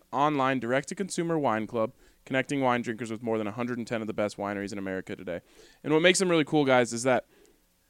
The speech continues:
the majority of the places they work with are way too small to attract the attention of the big retailers, meaning not only are you getting access to some delicious and hard-to-find wines,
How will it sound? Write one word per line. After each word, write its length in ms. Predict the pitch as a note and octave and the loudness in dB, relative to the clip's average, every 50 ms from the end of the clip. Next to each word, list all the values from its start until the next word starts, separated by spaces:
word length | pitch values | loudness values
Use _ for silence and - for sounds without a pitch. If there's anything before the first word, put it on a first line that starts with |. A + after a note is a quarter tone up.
| _ _ | _ _
the 60 | - | 0
majority 440 | C#3+ D3+ C#3 D#3+ F3+ G3 A3 A3+ A3 | 0 2 6 8 8 10 10 10 8
of 120 | G#3 F#3 E3 | 6 6 6
the 80 | E3 D3+ | 2 2
places 440 | - D#3+ D#3+ D#3 D3 D3 C#3 A#2+ | 4 4 4 4 4 2 0 0
they 180 | A2+ B2 B2+ C3+ | 2 4 4 6
work 260 | C3+ C3+ D3 D3+ - D#3+ | 6 6 4 4 4 4
with 140 | E3 D3+ C#3 | 2 4 4
are 80 | B2+ A#2+ | 2 4
way 160 | A#2 B2 B2+ | 4 2 2
too 160 | B2 - C#3 | 2 -2 -4
small 380 | - - - B2 B2 B2 C3 C3 | -6 -4 0 2 4 4 4 2
to 120 | - C3+ | 2 0
attract 320 | A#2 - - C3 A#2 - - | -2 2 2 2 2 2 -2
the 60 | B2 | -4
attention 340 | A2 - B2+ A#2+ A#2+ B2+ B2 | -4 -2 -4 -4 -4 -4 -4
of 60 | A#2 | -6
the 60 | G#2+ | -4
big 200 | G#2 A#2 A#2 A2 | -2 -2 -2 -2
retailers, 580 | A2+ A#2 B2 C3 - - D3 C#3+ D3 D3+ D3 - - _ - - _ _ _ | -2 0 0 0 2 2 2 4 4 2 0 -2 -8 _ -20 -20 _ _ _
meaning 200 | - C#3+ C#3 C#3 | -4 -2 0 4
not 180 | C#3+ D3 D#3+ F3 | 6 6 8 8
only 220 | F#3+ G3 F#3+ F#3+ F3+ | 8 8 8 6 6
are 40 | |
you 100 | F3 E3 D3 | 6 6 6
getting 340 | C#3+ D3 C#3+ C3+ B2 A2 - _ _ _ _ - | 6 4 4 4 2 -2 -8 _ _ _ _ 2
access 460 | A#2 C3 C#3 C#3 - - E3 D3 - | 4 4 4 4 4 2 0 2 2
to 80 | - C#3 | -2 -4
some 180 | - - B2+ A2+ | -4 -4 -2 -2
delicious 380 | A2+ A2+ B2 A#2+ - B2 A#2+ | 0 0 0 0 -2 -6 -8
and 80 | B2 A#2+ | -6 -2
hard-to-find 440 | A#2+ A2+ A#2 A2+ - A2+ G#2+ G#2+ G#2 | 0 0 0 -2 -2 -4 -4 -2 -2
wines, 340 | G#2 A2 A2+ A#2+ A#2+ - | -2 -2 -2 -2 -4 -6